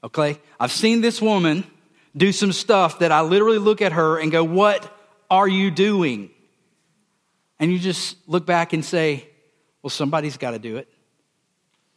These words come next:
Y'all listen to me. If she's retiring, somebody's gotta do it. Somebody's gotta step up. Somebody's gotta step out. And here's the way to do it. It's so simple, y'all. There's a blueprint right here. Pay attention.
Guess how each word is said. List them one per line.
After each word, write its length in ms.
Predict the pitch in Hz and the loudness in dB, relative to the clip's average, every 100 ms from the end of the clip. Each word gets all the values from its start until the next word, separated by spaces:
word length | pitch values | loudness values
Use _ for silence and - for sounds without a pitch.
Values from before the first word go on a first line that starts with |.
| _ _ _ _ | _ _ _ _
Y'all 140 | 147 | -2
listen 260 | 156 180 165 | 0 0 -2
to 140 | 151 147 | -4 -2
me. 140 | 139 | -2
If 80 | 139 | -2
she's 260 | 202 196 | -2 -4
retiring, 560 | 196 - 175 175 156 135 | -4 -4 -2 0 0 -2
somebody's 460 | - 175 156 143 123 | -4 -2 -2 -2 -4
gotta 240 | 139 123 | -8 -8
do 180 | 143 156 | -6 -8
it. 160 | 101 _ _ _ _ _ _ _ _ _ _ _ _ _ _ _ _ _ _ _ _ _ | -8 _ _ _ _ _ _ _ _ _ _ _ _ _ _ _ _ _ _ _ _ _
Somebody's 400 | - 160 156 151 | -6 -2 -2 -2
gotta 160 | 156 143 | -4 -4
step 340 | - 156 139 | -4 -4 -2
up. 220 | 151 151 _ _ _ _ _ _ _ _ _ | -2 -4 _ _ _ _ _ _ _ _ _
Somebody's 380 | - 143 143 147 | -8 -2 0 0
gotta 200 | 156 156 | -2 -2
step 300 | - 175 160 | -2 -4 -2
out. 300 | 135 123 - _ _ _ _ _ _ _ _ | -4 -4 -8 _ _ _ _ _ _ _ _
And 100 | 127 | -10
here's 280 | 113 143 135 | -4 -4 -2
the 100 | 160 | -6
way 180 | 147 151 | -2 -2
to 80 | 151 | 0
do 180 | 196 | 0
it. 80 | 151 | 0
It's 140 | 170 - | -4 -4
so 200 | 202 185 | -2 -2
simple, 360 | - 202 170 | 0 -4 -2
y'all. 180 | 151 156 | 0 2
There's 200 | 175 170 | 0 -2
a 140 | 180 165 | -2 -4
blueprint 800 | 151 190 220 220 - 185 175 160 | -2 0 0 -2 -2 -4 -2 -2
right 240 | 175 170 | -2 0
here. 180 | 196 175 | -2 -2
Pay 200 | 175 170 | -2 -4
attention. 460 | 165 170 - 135 | -2 -4 -6 -12